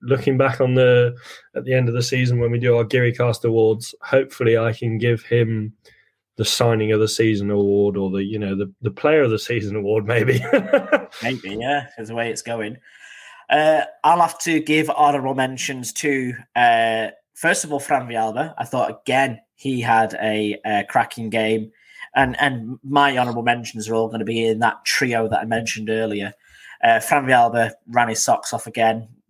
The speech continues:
Speaker 2: proved really positive. This blonde-haired version of him is excelling at La Rosaleda at the minute. Uh, another honourable mention for Lago Junior, like you say, Alex, very good first impression, great goal,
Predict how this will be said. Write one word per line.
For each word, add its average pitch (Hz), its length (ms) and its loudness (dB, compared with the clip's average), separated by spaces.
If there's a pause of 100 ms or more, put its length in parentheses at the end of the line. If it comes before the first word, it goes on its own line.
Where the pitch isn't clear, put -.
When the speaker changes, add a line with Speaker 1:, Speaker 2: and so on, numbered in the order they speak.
Speaker 2:
proved 127 320 -2
really 113 240 -2
positive. - 680 -4
This 127 180 -4
blonde-haired 120 840 0
version 113 380 -4
of 110 80 -10
him 110 360 -4
is 110 440 -2
excelling 113 760 0 (220)
at - 160 -4
La 107 120 -2
Rosaleda 110 480 -2
at - 60 -8
the - 80 -10
minute. 117 260 -4 (600)
Uh, 123 360 6 (100)
another 147 340 4
honourable 139 240 2
mention 131 320 -2
for 135 100 -4
Lago 123 280 2
Junior, 127 460 -6
like 117 180 -4
you 117 140 -6
say, 117 220 -2
Alex, 117 320 0
very 120 240 0
good 123 280 -4 (100)
first 127 280 -2
impression, 120 500 -8
great 120 360 -2
goal, 117 420 2